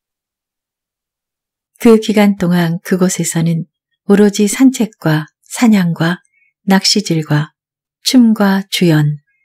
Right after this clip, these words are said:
그리고 온갖 종류의 향연이 벌어졌다. 자매들의 가족이 동반하고 온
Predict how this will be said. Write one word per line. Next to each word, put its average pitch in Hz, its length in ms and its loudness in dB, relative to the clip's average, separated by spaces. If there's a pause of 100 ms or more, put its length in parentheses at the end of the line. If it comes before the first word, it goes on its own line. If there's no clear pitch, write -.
(300)
그리고 196 580 0
온갖 202 420 4
종류의 185 540 2 (100)
향연이 214 480 4
벌어졌다. 180 760 -4 (2000)
자매들의 214 560 2
가족이 190 720 -2
동반하고 202 640 2
온 165 220 -2